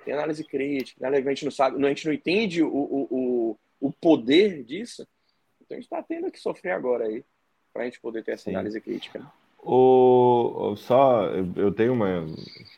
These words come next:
Speaker 2: eu sou sócio de uma empresa de inteligência artificial que a gente faz auditoria de exame e procedimento em Unimedes, né? A gente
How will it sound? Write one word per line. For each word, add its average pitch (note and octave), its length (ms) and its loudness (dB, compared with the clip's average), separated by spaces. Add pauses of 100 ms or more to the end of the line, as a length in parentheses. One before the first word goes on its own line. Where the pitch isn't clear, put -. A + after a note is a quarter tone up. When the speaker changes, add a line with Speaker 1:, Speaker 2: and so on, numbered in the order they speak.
(100)
Speaker 2:
eu E2 280 -6
sou - 160 -4
sócio G2+ 260 0
de G2+ 60 0
uma F#2 100 -2
empresa F#2+ 220 -2
de F#2+ 100 -4
inteligência F2+ 540 -2
artificial G2+ 420 0
que A#2+ 140 -10
a - 20 2
gente A2 220 -6
faz A2+ 180 4
auditoria A2 560 4
de G2+ 100 0
exame G#2 460 4
e B2 40 2
procedimento G2+ 1600 0
em A#2+ 200 6
Unimedes, F#2+ 580 2
né? F2 180 -4
A F2+ 60 -2
gente G2 340 -2